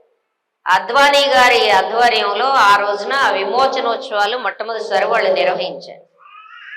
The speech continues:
అప్పటి వరకు వాళ్ళు అసలు తెలంగాణ పోరాటం జోలికి పోలే. ఇక్కడ మొట్టమొదటి విషయం, విద్రోహం అని ఎందుకన్నారు, తెలంగాణలో అసలు ఏం జరిగింది, ఇక్కడి నుంచి మొదలు పెడదాం. అసఫ్ జాహీ వంశం, మొఘలాయి పరిపాలన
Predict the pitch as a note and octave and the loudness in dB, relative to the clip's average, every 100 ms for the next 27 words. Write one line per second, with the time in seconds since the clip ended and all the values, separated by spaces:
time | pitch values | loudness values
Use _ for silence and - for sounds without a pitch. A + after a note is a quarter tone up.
0 | - F#3+ - B3 A#3+ B3 A#3+ D4 C4 A#3+ | -2 -2 0 2 4 4 4 4 6 6
1 | A3+ - G#3+ G3 F#3 - - G#3+ A#3+ B3+ | 4 0 -2 -4 -6 -12 -2 0 2 2
2 | B3+ A#3+ B3 G#3+ G#3+ G#3+ G#3+ F#3+ A3 A#3+ | 2 2 2 2 2 2 0 0 0 0
3 | A3 F3+ F#3 E3+ - _ _ - B3 D4+ | -2 -4 -4 -4 -10 _ _ -20 -4 2
4 | D4+ C#4+ C4+ C4+ D4+ D#4+ E4 D4+ D4 - | 2 4 2 0 -2 -2 -2 -8 -8 -4
5 | - D#4 D4+ - _ _ - G#3 G3+ E4+ | -2 -2 -6 -14 _ _ -12 -8 0 2
6 | F4 D#4 D4 B3+ B3+ C4+ C4+ B3+ B3 A#3+ | 4 2 0 0 -2 -4 -4 0 0 0
7 | C#4 - _ _ - G#3+ A#3+ C#4+ D4 C4+ | -2 -6 _ _ -6 0 0 0 0 2
8 | C4 B3 C4+ B3+ G#3 G#3+ G#3+ F#3 D3 B2+ | 2 0 -2 -4 -4 -4 -4 -8 -8 -16
9 | A2+ - _ _ - _ _ _ _ _ | -20 -20 _ _ -20 _ _ _ _ _
10 | - A#3+ - B3 A#3+ D4+ B3+ G#3 E3+ C#3+ | -10 -8 -4 -4 -4 -4 -2 -4 -8 -12
11 | - _ _ _ _ F3+ A3+ C#4 E4 C4 | -14 _ _ _ _ 0 0 0 -2 2
12 | E4 D4 D4+ C4+ B3 - A#3 - _ - | 2 2 0 -4 -6 -6 -6 -6 _ -2
13 | A3+ A#3+ D4+ E4 E4+ E4+ D4 C#4+ C#4 C#4 | 0 2 4 4 4 0 0 0 2 4
14 | B3+ B3+ B3 B3 | 4 4 2 0